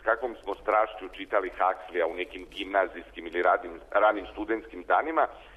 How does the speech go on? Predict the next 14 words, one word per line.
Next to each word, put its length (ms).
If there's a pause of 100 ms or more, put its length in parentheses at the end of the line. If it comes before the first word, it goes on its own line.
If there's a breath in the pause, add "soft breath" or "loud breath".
(140 loud breath)
zamišljajući 640
to 80
utopijsko 920 (440 loud breath)
društvo 360
koje 220
će 140
ukinuti, 680 (260 loud breath)
e, 100 (100)
klasne 520
razlike, 580
u 80
kojem 220
ćemo 200
biti 320